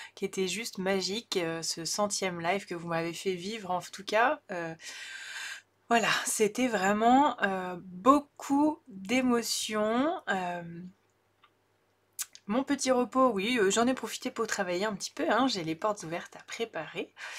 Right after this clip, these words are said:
Voilà, coucou Véronique, comment ça va ? Hello Sylvie, bienvenue! J'ai pas le souvenir de t'avoir déjà vu sur un live, je crois, quoique peut-être, mais tu t'étais fait discrète, n'hésite pas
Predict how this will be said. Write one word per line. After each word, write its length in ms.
Voilà, 580
coucou 300
Véronique, 580
comment 240
ça 180
va ? 400
Hello 320
Sylvie, 800
bienvenue! 960
J'ai 140
pas 260
le 60
souvenir 420
de 60
t'avoir 320
déjà 500
vu 180
sur 220
un 120
live, 280
je 100
crois, 480
quoique 360
peut-être, 480
mais 100
tu 100
t'étais 280
fait 160
discrète, 480
n'hésite 320
pas 420